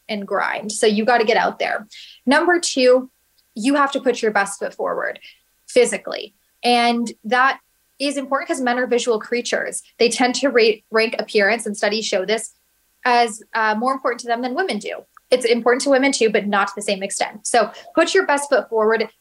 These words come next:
and, you know, don't be afraid of wearing red or silk or satin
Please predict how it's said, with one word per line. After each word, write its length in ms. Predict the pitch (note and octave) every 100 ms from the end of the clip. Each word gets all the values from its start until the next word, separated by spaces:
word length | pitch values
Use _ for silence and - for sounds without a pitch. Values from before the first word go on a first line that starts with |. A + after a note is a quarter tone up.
| _ -
and, 380 | A#3 A3 A3 G#3+
you 80 | A3+
know, 320 | G#3+ G#3+ G#3 _ A3+
don't 300 | G#3+ D4 E4+
be 140 | E4 D4+
afraid 560 | C4+ B3+ C4 B3 A3+ -
of 120 | G#3
wearing 640 | G#3 A#3 A#3 A3+ G#3+ G#3+ - _
red 500 | G#3+ A#3+ A3 G3+ G3 F#3+
or 120 | A3+
silk 540 | A3+ - A#3 G#3 G3+ -
or 120 | - A#3+
satin 580 | - A#3 A3 G3 G3+